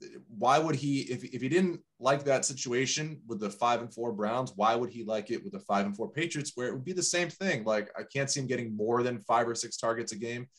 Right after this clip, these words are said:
It's a run first offense. And so I just, I, I,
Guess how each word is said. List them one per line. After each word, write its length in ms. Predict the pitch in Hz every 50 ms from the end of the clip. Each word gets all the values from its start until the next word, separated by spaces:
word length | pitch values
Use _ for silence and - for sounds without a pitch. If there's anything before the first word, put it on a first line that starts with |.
| _ _ _ _
It's 100 | - -
a 80 | 131 113
run 300 | 98 101 107 117 117 107
first 340 | - 120 117 117 110 - -
offense. 580 | - 101 101 104 - 131 135 151 151 - - _ _ _ _ _ _ _ -
And 240 | 131 135 135 127
so 160 | 131 - 143 -
I 120 | - 147
just, 280 | 139 139 143 - - - _ _ _ -
I, 100 | - - - _ _ _ -
I, 100 | - -